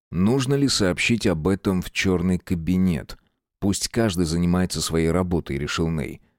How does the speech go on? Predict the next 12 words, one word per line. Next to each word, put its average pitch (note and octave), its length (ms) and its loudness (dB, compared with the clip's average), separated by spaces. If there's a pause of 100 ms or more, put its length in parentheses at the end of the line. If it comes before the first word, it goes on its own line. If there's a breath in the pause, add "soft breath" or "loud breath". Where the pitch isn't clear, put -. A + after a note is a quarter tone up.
(300)
Он A#2 220 2
сказал B2 480 0
бы, F#2 120 2
что F#2 180 -2
единственный G2 640 2
человек F2 400 2
во F2 100 0
дворце, G2+ 460 0
не A#2 200 2
жаждущий D#2+ 680 -2
занять F2+ 420 0
трон, E3 360 0